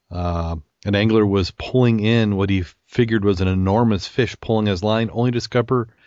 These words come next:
he had a scuba diver caught by the leg. Uh, John Goldfish, sixty-one, uh, with his mates Colin and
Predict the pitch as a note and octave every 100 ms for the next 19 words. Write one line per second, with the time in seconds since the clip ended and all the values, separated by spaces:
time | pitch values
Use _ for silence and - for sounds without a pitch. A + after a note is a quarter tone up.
0 | - _ A2+ A2+ A#2 G2 - - C3+ A#2+
1 | A2+ A#2 G2+ F#2 - - B2 A#2+ - -
2 | G#2 G#2+ F#2 F2+ F#2+ C#2 D2 - _ -
3 | G2 F2+ F2 E2+ G2 G2+ F#2+ G#2 G2 -
4 | F#2 - - - - G2+ F2 A2 G2 G2
5 | F#2 - _ F#2 F#2 F2+ F2+ F2+ F2 E2+
6 | F#2+ F#2 F2+ F#2 F#2+ - - G#2 G#2 G#2
7 | F#2+ F#2 F2+ F2+